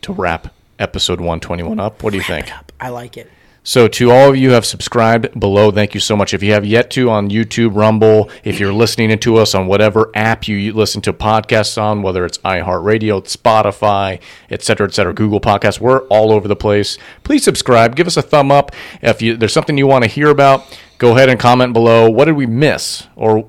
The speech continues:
Speaker 1: was our take wrong? Go ahead and comment below as well. We appreciate even the new subscribers. Holla.
Speaker 2: Thank you, guys. Thank you. We're, we're getting an influx of
Speaker 1: Way to be a po-,
Speaker 2: subscribers.
Speaker 1: way
Speaker 2: We
Speaker 1: to be a
Speaker 2: appreciate
Speaker 1: part
Speaker 2: it.
Speaker 1: of this mess.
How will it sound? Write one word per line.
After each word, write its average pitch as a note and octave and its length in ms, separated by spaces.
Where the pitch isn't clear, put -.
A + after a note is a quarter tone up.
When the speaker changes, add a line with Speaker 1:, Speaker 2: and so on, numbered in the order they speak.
Speaker 1:
was A2+ 320
our B2 120
take C#3+ 300
wrong? G2 460
Go G#2 80
ahead B2 140
and A2+ 80
comment A2+ 340
below G#2 260
as F#2+ 140
well. G2 160
We G2 100
appreciate A#2+ 460
even E3+ 160
the C3 80
new B2 260
subscribers. C3 720
Holla. C3 260
Speaker 2:
Thank B2 300
you, C#3 40
guys. B2+ 320
Thank F3+ 280
you. A#2 100
We're, E3 220
we're F3+ 180
getting G#3 220
an - 80
influx D#3 500
of - 80
Speaker 1:
Way D3 120
to F3 60
be F#3+ 120
a - 20
po-, G3 120
Speaker 2:
subscribers. D#3 540
Speaker 1:
way E3 100
Speaker 2:
We F3 40
Speaker 1:
to F#3+ 60
be G3 80
a F#3+ 60
Speaker 2:
appreciate - 100
Speaker 1:
part F#3 180
Speaker 2:
it. - 40
Speaker 1:
of D3+ 40
this D#3 180
mess. A#2 400